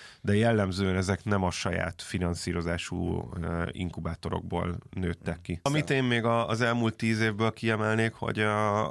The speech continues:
Speaker 1: ma me-, és ez tök érdekes, ö, hogy az ember mennyire természetesnek veszi a, az egyszerű, meg jó, meg hasznos dolgokat. Az azonnali fizetések azok, azok drasztikusan elterjedtek. Tehát ha belegondolunk abba, hogy tíz évvel ezelőtt,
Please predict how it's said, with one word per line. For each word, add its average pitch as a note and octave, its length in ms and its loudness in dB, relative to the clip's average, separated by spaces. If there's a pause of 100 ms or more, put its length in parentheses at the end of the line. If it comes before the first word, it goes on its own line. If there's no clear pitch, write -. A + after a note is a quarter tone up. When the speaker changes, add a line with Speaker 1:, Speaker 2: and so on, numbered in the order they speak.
(340)
Speaker 1:
ma A2+ 240 2
me-, G#2 240 0
és - 220 -2
ez A2 220 -4
tök B2 180 -2
érdekes, G2+ 600 -2 (140)
ö, D#2 200 -4 (320)
hogy G2+ 160 0
az G#2 80 0
ember G2+ 420 2 (460)
mennyire G2 600 2 (200)
természetesnek G2 800 -2
veszi F#2+ 300 -2
a, F#2 540 2
az F#2 160 -4
egyszerű, F#2 360 0
meg F#2 220 2
jó, F#2 280 2
meg F2+ 160 -4
hasznos F#2+ 400 -4
dolgokat. G2+ 540 0 (400)
Az G2+ 140 0
azonnali G2+ 420 2
fizetések F#2 640 -2
azok, F#2 360 -2
azok F#2+ 240 -2
drasztikusan F#2 540 -4
elterjedtek. F2+ 640 -4
Tehát - 80 -18
ha G2+ 100 0
belegondolunk F#2+ 640 0
abba, F#2+ 240 0
hogy F#2 140 0
tíz G2 260 -2
évvel F2+ 240 0
ezelőtt, F#2 500 -2